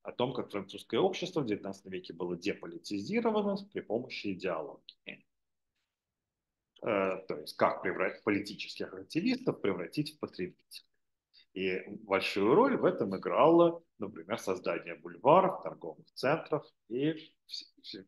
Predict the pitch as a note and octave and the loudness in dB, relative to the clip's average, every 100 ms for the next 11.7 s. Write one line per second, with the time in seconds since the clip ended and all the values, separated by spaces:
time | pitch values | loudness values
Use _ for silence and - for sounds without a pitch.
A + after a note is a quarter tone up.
0 | _ - G2+ B2+ - - F2+ E2+ F2 F2+ | _ -6 -2 -2 -4 -8 -8 -2 -4 -2
1 | F#2 F2+ F2+ F2+ _ - F2+ D2+ - - | -4 0 -2 -4 _ -12 -6 -6 -8 -20
2 | - - _ _ _ _ _ _ _ _ | -20 -20 _ _ _ _ _ _ _ _
3 | _ _ _ _ _ - F3+ A3 G3 D#3 | _ _ _ _ _ -6 0 8 10 10
4 | E3 F3+ C4+ A#3+ - A3+ A#3+ C4+ B3 F#3 | 8 6 6 4 0 0 4 6 6 2
5 | F3+ F#3+ F#3 D#3+ F#3+ A#3+ C#4 B3+ F#3+ D3+ | -4 -4 -2 2 2 4 4 6 4 4
6 | D#3 - C#3+ C#3 - B2+ A#2+ A2+ A#2 A2+ | 2 2 0 0 0 6 8 10 10 8
7 | - - _ _ - B2+ A#2+ A2+ A2 A#2 | 4 -12 _ _ -6 4 6 6 4 4
8 | D3+ A3+ G#3+ D#3 D3+ D3+ D3 D3+ C3+ D#3+ | 8 10 10 8 6 2 2 2 2 2
9 | F3+ B3+ - F3+ F#3+ F#3 F3 - E3 F3+ | 4 4 6 6 6 6 2 4 2 4
10 | E3 - C#3 - B2 - A#2+ G2 F#2+ F#2+ | 0 0 -4 -4 -12 0 2 2 -4 -8
11 | F#2+ A#2+ G#2+ E2 - - - | -4 0 0 0 -4 -12 -18